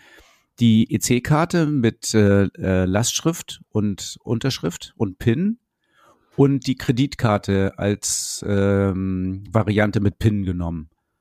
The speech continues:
Und Unterschrift. Das waren die Gegenvarianten. Dazu muss man sagen, die Studie ist von zweitausendneunzehn. Das hört sich jetzt ziemlich aktuell an,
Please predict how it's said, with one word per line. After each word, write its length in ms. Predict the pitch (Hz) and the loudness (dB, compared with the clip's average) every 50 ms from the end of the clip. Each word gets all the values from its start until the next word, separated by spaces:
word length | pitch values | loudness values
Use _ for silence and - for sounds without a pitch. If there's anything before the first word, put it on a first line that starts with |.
| _ _ _ _ _ _ _ _ _ _ | _ _ _ _ _ _ _ _ _ _
Und 220 | - 107 104 - | 0 0 0 0
Unterschrift. 760 | - 101 90 85 90 85 - - - 90 80 - - - - _ | -2 -4 -2 -2 -4 -4 -4 -6 -8 -10 -10 -10 -12 -20 -6 _
Das 220 | - 120 120 - | 0 0 2 2
waren 140 | 147 143 139 | 0 0 2
die 120 | 123 123 | 0 0
Gegenvarianten. 880 | 120 131 143 139 131 107 101 104 98 95 95 98 98 87 - - 90 - - - - - - | 2 2 2 4 2 2 4 2 4 4 2 2 0 0 -2 -8 -8 -8 -10 -18 -20 -10 0
Dazu 220 | - 120 - - 156 | 0 0 2 4 2
muss 160 | 170 160 147 | 2 4 4
man 100 | 151 131 | 2 2
sagen, 160 | 127 139 139 | 4 2 2
die 80 | 131 127 | 2 0
Studie 300 | - - 156 151 143 143 | 0 0 0 2 2 2
ist 100 | 135 127 | 0 0
von 160 | - 135 117 | -2 -4 -2
zweitausendneunzehn. 800 | - - 117 - 110 113 104 101 107 113 120 131 135 - - - | -2 -4 -2 0 2 0 2 2 2 2 2 2 2 0 -4 -6
Das 160 | 87 85 - | -6 -2 0
hört 140 | - 120 - | -2 0 0
sich 120 | - 110 | -2 0
jetzt 380 | 101 113 - - - - - _ | 0 0 -2 -2 -10 -12 -12 _
ziemlich 320 | - - 127 113 - - | -4 -2 -2 -2 -2 -6
aktuell 380 | - - - - - 101 110 113 | -8 -6 -6 -4 -2 0 0 0
an, 180 | 131 151 165 | 0 -2 -2